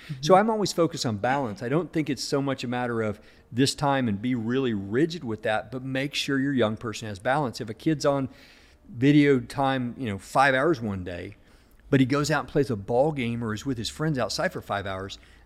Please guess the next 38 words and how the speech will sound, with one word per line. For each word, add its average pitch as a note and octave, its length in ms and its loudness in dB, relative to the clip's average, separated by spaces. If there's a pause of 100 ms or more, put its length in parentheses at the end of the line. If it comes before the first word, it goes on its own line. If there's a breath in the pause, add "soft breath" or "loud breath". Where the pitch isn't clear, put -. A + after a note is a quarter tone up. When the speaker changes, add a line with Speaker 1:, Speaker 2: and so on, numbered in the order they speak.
(220 soft breath)
Speaker 2:
I C3+ 100 -2
don't F3+ 180 0
know F3 180 4
that E3+ 140 0
I'm D#3+ 100 2
Speaker 1:
Mm-hmm. D3+ 80 4
Speaker 2:
really D#3+ 160 2
sweating C#3 440 0
that, F2+ 160 -8
that F2+ 160 -14
much. - 360 -16 (300)
Speaker 1:
Good. G#3+ 380 10
That F#3+ 120 8
is D#3+ 120 0
good. E3+ 180 6 (240 loud breath)
Now, G#3 80 10
I G#3+ 40 12
like C4+ 220 8
that C4 100 10
you G3+ 60 6
talked G3+ 280 6
about D#3+ 520 4
balance, E3 640 6 (320 soft breath)
uh, C3 460 12 (380)
because G3+ 520 10
y-, E3+ 300 6
you F#3 140 8
said D#3+ 160 2
there's, F3+ 240 6
there's F3 340 2
not F3 160 10
a C#3+ 60 8
r-, C#3 220 2 (600)
the C#3+ 100 8
right C#3+ 160 10
amount C3+ 260 4
of - 80 -8
time, A#2+ 500 -2